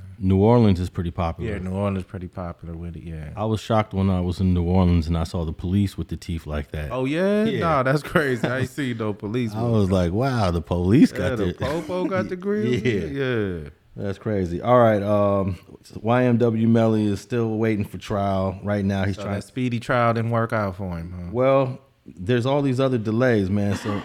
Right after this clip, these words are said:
Speaker 1: so it ain't, nah, it ain't working out for him. So now he's waiting for this medical furlough, and I guess he's gotta wait for it to get approved. How long does it usually take? Like, if you file a paper today for a medical furlough,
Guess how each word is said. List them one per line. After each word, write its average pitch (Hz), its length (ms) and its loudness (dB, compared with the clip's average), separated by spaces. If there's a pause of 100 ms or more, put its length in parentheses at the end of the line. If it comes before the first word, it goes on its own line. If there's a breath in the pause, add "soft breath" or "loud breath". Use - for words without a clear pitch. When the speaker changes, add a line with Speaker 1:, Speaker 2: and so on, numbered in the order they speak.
(100)
Speaker 1:
so 110 280 -4
it 110 80 0
ain't, 113 180 0
nah, 113 220 2
it 110 40 0
ain't 113 140 2
working 107 260 0
out 104 240 0
for 95 140 -4
him. 87 100 -4
So 107 140 -6
now 110 180 0
he's 110 160 2
waiting 101 220 2
for 104 100 -8
this 92 160 -4
medical 98 360 0
furlough, 98 600 0 (560 soft breath)
and 92 220 -4
I 90 80 -2
guess 101 220 -2
he's 110 120 -2
gotta 101 200 0
wait 101 220 2
for 101 200 -4
it 95 120 -2
to - 60 -20
get 104 160 -2
approved. 110 380 0
How 151 80 4
long 175 220 4
does 156 160 6
it 156 220 4
usually 143 300 0
take? 120 360 -2
Like, 110 180 -2
if 104 140 -2
you 127 220 2 (200)
file 127 440 2
a 113 40 2
paper 120 480 0
today 101 680 2 (300 loud breath)
for 101 460 2
a 98 80 2
medical 104 400 4
furlough, 92 580 0